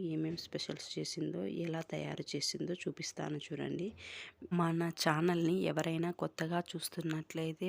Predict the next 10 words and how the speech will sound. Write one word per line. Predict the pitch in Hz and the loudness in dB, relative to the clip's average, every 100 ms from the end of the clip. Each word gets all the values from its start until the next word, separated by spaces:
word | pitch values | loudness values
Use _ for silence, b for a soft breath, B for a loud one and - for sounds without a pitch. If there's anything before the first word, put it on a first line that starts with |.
| 185 | -4
ఫస్ట్ | - 160 160 - 185 | -4 -4 -2 -4 -4
సబ్స్క్రైబ్ | - 156 - - 170 - | -2 -2 -2 -2 -4 -4
చేయండి | - 160 160 156 | -2 0 0 -2
ఫ్రెండ్స్, | 165 180 - | -2 -2 -4
అలాగే | 165 160 151 180 | -4 -4 -2 -2
ఒక | 175 - | -2 -2
లైక్ | 156 156 170 - | -2 -2 -4 -8
చేయండి | - 156 156 151 | -6 -2 -2 -4
ఫ్రెండ్స్. | - 180 214 | -4 -4 -6
ఇక్కడ | - - 165 | -10 -4 0